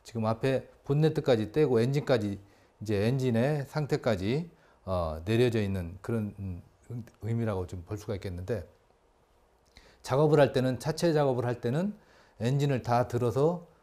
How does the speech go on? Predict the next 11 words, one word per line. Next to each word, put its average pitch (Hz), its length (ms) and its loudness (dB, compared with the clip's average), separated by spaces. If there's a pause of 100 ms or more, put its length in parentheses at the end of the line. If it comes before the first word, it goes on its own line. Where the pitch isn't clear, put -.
(140)
빼낸 180 300 2
상태에서 120 500 0
작업이 107 380 -2
된다 95 480 -2
하는 95 160 -8
거. 76 220 -8
그리고 107 220 -2
엔진이 120 300 -2
들어갔을 120 400 0
때도 139 440 0 (320)
마찬가지로 107 840 0